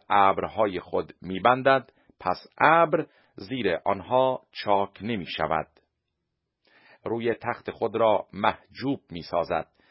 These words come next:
و ابرهای خیش را پیش آن می‌گستراند. به اطراف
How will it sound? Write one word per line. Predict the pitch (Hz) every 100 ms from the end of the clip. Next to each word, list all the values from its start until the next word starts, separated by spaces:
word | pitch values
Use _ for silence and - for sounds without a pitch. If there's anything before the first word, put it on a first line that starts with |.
| _
و | - 95 -
ابرهای | 120 117 107 - 156 175 113
خیش | - 92 - -
را | 110 123 127 _ _ -
پیش | 104 92 - -
آن | 90 90 87 _ _
می‌گستراند. | 95 120 - 87 - 80 78 80 78 78 _ _ _ _ _ _ _ _ _ _ _
به | 87 117 -
اطراف | 123 - 151 170